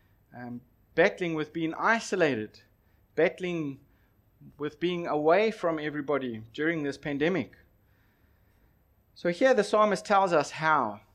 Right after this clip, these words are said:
how we can find this joy. Notice what the, the psalmist says there in, in verse five and verse six. "Those who sow in tears shall reap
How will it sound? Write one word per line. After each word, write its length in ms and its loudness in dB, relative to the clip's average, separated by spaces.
how 180 0
we 80 0
can 200 -4
find 400 0
this 160 -4
joy. 500 -4
Notice 400 -2
what 160 0
the, 340 4
the 80 -8
psalmist 640 -4
says 400 -2
there 220 2
in, 380 -6
in 160 -8
verse 460 2
five 520 0
and 140 -6
verse 260 -4
six. 540 -4
"Those 400 8
who 140 -2
sow 680 2
in 300 -4
tears 800 0
shall 380 0
reap 560 -2